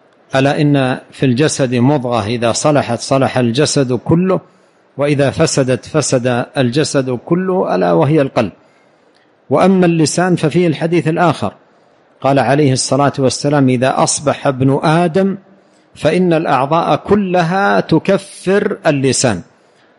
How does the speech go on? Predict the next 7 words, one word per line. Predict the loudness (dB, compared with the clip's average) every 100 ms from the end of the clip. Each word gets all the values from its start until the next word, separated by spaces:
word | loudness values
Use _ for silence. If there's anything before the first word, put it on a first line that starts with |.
| _
تقول: | -4 0 2 2
'اتق | 0 -4 -2
الله | -2 0 0
فينا، | 0 -2 -4 -12 _ _ _ _ _ _ _ _ _ _
إنما | 2 4 4 2 2
نحن | 0 0 0
بك، | 2 0 -2 -10 -20